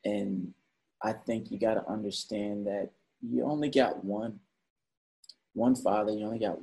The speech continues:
one mother. And if, and if that relationship is access-, accessible to you, then I would urge people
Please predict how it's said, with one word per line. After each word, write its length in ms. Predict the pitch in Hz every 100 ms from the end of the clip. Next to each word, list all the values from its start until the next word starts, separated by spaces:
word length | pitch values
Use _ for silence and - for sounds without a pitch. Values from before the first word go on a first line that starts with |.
| 92
one 260 | 104 107
mother. 360 | 101 101 107 101
And 180 | 101 104
if, 80 | - _ _
and 160 | 110 110
if 100 | 110
that 180 | 120 104
relationship 680 | 107 117 117 107 - 117 110
is 240 | 95 90 - -
access-, 480 | 101 110 113 - -
accessible 580 | 101 - 127 143 131 143
to 120 | -
you, 280 | 139 147 147 - _ _ _ _ _ _
then 380 | 110 110 107 - - _ _ _ _
I 120 | 110 127
would 160 | 120
urge 280 | 110 107 -
people 420 | 107 87 104 104